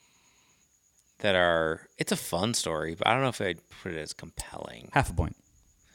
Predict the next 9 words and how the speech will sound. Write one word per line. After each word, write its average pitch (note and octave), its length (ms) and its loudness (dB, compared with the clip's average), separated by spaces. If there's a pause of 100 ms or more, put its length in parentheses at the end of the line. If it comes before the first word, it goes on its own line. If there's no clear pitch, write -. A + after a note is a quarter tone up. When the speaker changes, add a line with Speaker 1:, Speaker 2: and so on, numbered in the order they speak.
(540)
Speaker 1:
Okay. - 180 -14 (1300)
Well-developed E3 600 6
characters. - 720 -4 (1160)
Speaker 2:
Yes. - 320 6 (1400)
Speaker 1:
Um, A2 640 4 (680)
yeah, F#3+ 200 4 (260)
well-developed G#2+ 340 2
characters. G2 440 -2 (760)
Speaker 2:
Yeah, G#2 260 8